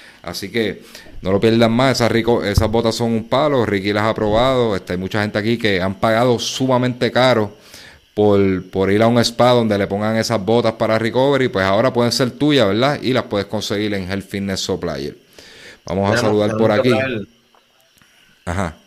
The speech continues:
Speaker 2: que tenemos que traer a Raúl para que nos hable de la nueva tecnología, porque, este, yo estuve hablando con él, pero me gustaría más información para que también la gente se, se oriente de, porque estas nuevas son, que creo que traen,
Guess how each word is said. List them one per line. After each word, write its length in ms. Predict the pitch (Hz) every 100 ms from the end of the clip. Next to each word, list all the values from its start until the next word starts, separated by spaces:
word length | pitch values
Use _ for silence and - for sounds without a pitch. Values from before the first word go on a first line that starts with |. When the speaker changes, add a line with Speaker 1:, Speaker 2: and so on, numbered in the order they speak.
| _ _ _ _ _
Speaker 2:
que 80 | 127
tenemos 260 | 110 110 113
que 80 |
traer 160 | 123 127
a 100 | 135
Raúl 320 | 135 120 127 120
para 140 | 110
que 40 |
nos 100 | 101
hable 180 | 98 101
de 80 | 107
la 80 | 117
nueva 180 | 113 117
tecnología, 560 | 120 117 117 107 120
porque, 460 | 113 107 - 98 -
este, 280 | - - 87
yo 40 |
estuve 200 | 92 110
hablando 280 | 113 135 139
con 200 | 139 139
él, 260 | 147 135 113
pero 220 | 104 101 - -
me 80 | 101
gustaría 300 | 95 98 104
más 100 | 113
información 440 | 113 123 113 127
para 160 | 123 107
que 60 |
también 360 | 95 90 90 98
la 60 | 104
gente 220 | 107 117
se, 320 | 120 110 104
se 100 | -
oriente 560 | 98 107 123 110 95 - - _ _ _ _
de, 640 | 95 107 107 101 98 85 - _ _
porque 420 | - 110 - 104 101
estas 680 | 113 107 _ - 120 123 123
nuevas 540 | 117 120 131 123 117
son, 480 | - 107 110 113 104 92 _ _
que 140 | - 101
creo 260 | 110 113
que 160 | 120 107 98 - _
traen, 260 | - 107